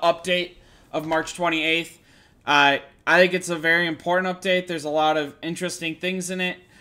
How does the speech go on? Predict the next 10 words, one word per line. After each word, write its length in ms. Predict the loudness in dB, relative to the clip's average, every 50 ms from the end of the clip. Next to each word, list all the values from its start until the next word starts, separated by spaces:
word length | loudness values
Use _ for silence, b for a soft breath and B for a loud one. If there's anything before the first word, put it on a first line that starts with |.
| b b b
so 160 | b -10 -6 -4
we're 60 | -4
gonna 160 | -2 -2 -2
cover 320 | -2 -2 -2 0 0 0
that 160 | 2 2 2 2
in, 240 | 0 0 -2 -4 -6 -6 -6
in 140 | -6 -4 -4
its 160 | -4 -4 -4 -4
own 240 | -4 -4 -4 -2
video. 460 | -2 -2 -2 -2 -2 -2 -2 -2 -6